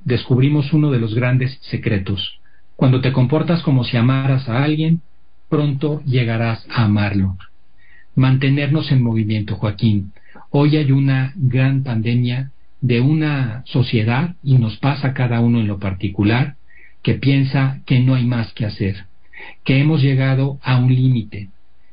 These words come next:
que las cosas ya están en este punto y de alguna manera las damos por perdidas. Y esto particularmente en los jóvenes, insisto, es algo muy preocupante.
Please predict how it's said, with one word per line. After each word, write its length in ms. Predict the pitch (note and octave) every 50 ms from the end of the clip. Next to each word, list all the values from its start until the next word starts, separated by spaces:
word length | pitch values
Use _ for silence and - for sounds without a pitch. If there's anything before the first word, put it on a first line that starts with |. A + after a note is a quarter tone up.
| - - -
que 140 | - C3 A#2+
las 240 | A#2+ A#2 A2+ - -
cosas 580 | - - D3+ D3 C#3 - D#3 D3+ C#3+ - - - -
ya 480 | - C#3 A#2+ G#2+ C3 C3+ C#3 C#3 D3 - -
están 560 | C#3 B2+ C3 - - - C3 C3 C3 C3+ C3 C3
en 160 | C#3 A#2 A#2
este 240 | A#2+ - - - -
punto 560 | - C3 C3+ D3 C#3 C3+ C3+ D#3 D#3 E3 -
y 140 | - D3 C3
de 80 | B2+ A#2
alguna 340 | A#2+ B2+ C#3 C#3+ C#3 C3+
manera 360 | B2+ A#2+ A#2 A#2+ B2 A#2+ B2 B2
las 200 | A#2 A2 G#2+ G2
damos 360 | A2+ G#2+ G#2 G#2 G#2 G#2 -
por 260 | - - A#2+ G2+ F#2+
perdidas. 680 | F#2 G2+ G2 G2 F#2+ F#2+ F#2+ F#2+ G2 - - - - - - - - - - - - - - - - - - -
Y 100 | - A#2+
esto 320 | C3 C#3+ C3+ - - D#3 C3
particularmente 800 | C#3+ A#2+ - - A2 - A#2 A2 A#2 A#2+ A#2 A#2+ A#2+ A#2 A#2+ B2
en 80 | A2
los 140 | G2 G2 G2
jóvenes, 500 | - B2 A#2+ B2 B2+ B2+ C3 C3 C3 - -
insisto, 520 | C3+ A#2+ G#2 - B2+ B2 - - - A#2 A2
es 140 | G#2+ - A#2
algo 400 | A2 G#2+ G#2+ A#2 A#2 A#2+ C3+ - - -
muy 380 | C3 A2+ G#2 G#2 A2+ A#2+ A#2+
preocupante. 720 | A#2 - A#2+ G#2+ - G2 F#2 F#2+ F#2+ F#2 F2+ F2+ - -